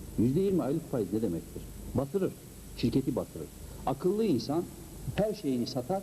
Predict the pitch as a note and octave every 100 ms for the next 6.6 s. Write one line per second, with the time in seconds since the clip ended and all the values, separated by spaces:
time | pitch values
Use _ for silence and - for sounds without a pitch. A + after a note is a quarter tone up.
0 | - A#2+ A2 G#2 G#2+ G2+ F2 - - -
1 | - - - - - - G#3 F#3+ A3 G#3+
2 | G3+ G#3 G3+ G3 G3 G#3 F3 C3 C#3 -
3 | B2 C3+ G#3+ G#3+ - - D3 - D3+ C3+
4 | B2 C#3+ A2+ E2 - - - - - -
5 | - - - - - - C3 A#2 A2 G#2
6 | G2 A2 G#2 F#2+ G2+